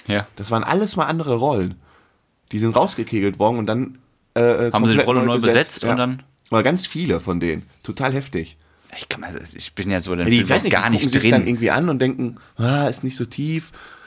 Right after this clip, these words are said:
Speaker 2: weiß ich nicht, da brauchen wir jemand anderes." Und das ist schon irre.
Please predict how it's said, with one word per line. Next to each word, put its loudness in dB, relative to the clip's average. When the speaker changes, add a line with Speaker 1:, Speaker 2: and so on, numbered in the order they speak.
Speaker 2:
weiß 2
ich 0
nicht, -4
da 0
brauchen -4
wir -2
jemand -4
anderes." -4
Und -10
das -16
ist -4
schon 0
irre. 0